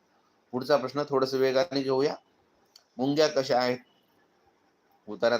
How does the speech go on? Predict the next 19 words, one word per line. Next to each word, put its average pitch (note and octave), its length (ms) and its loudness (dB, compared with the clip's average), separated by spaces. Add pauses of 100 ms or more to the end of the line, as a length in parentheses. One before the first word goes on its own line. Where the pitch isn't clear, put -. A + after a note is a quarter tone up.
कसं A2+ 140 -8
काय A2+ 200 2
सांगितलेलं A2 460 -4
आहे? G#2 160 0
कष्टाळू A#2 360 0
आहेत A2+ 160 0
का? A#2+ 180 -14 (720)
बी, A#2+ 160 -4
आळशी A2 360 0
आहेत A2+ 280 2
का? A#2 140 0
तीन, A2 300 -8
हुशार A#2 320 -4
व A#2 140 2
शिस्तप्रिय. A2 580 -6 (840)
आणि G#2 180 -8
डी, B2 340 -6 (4000)
पर्याय A#2+ 300 0
ए C3+ 360 -4